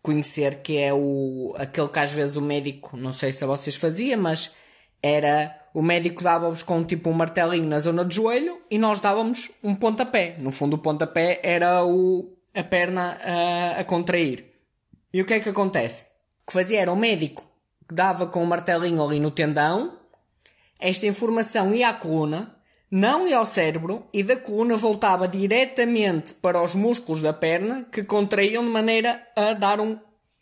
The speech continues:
pontapé. Pronto, isto era para vocês perceberem a grande diferença entre uma resposta, vamos chamar assim, normal, que depende da consciência, que vai ao cérebro e é processada, ou uma resposta reflexa, que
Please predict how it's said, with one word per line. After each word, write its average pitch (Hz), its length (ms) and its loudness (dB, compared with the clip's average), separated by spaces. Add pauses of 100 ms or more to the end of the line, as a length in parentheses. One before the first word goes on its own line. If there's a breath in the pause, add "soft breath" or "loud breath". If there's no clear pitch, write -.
(140)
pontapé. 208 760 -2 (1120)
Pronto, 143 360 -4
isto 196 200 -2
era 240 160 0
para 240 160 0
vocês 240 280 0
perceberem 208 680 -2
a 180 100 0
grande 190 480 0
diferença 180 760 0 (600 loud breath)
entre 170 420 0
uma 160 160 2
resposta, 151 540 -2
vamos 147 220 -2
chamar 147 260 -2
assim, 147 260 -2 (100)
normal, 160 840 2
que 147 160 -2
depende 156 340 -2
da 147 100 -4
consciência, 165 680 0
que - 120 -12
vai 160 160 2
ao 185 100 2
cérebro 175 500 0
e 160 40 2
é 151 80 2
processada, 196 800 -2 (380 loud breath)
ou 208 120 2
uma 220 140 0
resposta 214 640 -2
reflexa, 190 680 -2
que 151 340 -6